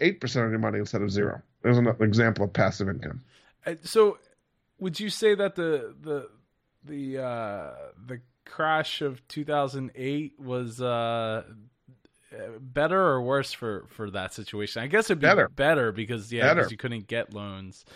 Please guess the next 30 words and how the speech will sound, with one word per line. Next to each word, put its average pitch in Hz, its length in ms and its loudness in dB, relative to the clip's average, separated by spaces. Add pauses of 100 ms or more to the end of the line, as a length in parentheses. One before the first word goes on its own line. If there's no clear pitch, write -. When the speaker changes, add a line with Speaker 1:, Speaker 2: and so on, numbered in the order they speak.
(220)
Speaker 2:
But, - 100 6
Speaker 1:
Exactly. 139 300 6
Speaker 2:
but - 40 -2
the 175 80 -2
thing 185 200 2
is, 180 180 4
is 156 140 2
Speaker 1:
But 123 80 -8
the 120 80 -14
banks 165 340 4
tightened 170 300 2
up 127 160 0
dramatically 131 640 2
after - 260 -6
that. 90 220 -4 (220)
Speaker 2:
So - 160 2
it - 20 4
was, 180 160 0
it 165 100 -4
was 180 160 0
better 220 240 2
in 175 60 0
that 208 180 2
sense, 139 220 0
but 127 280 -4
it, 139 140 -6
did 156 140 2
it - 100 2
hurt - 320 -8
them? 156 380 -2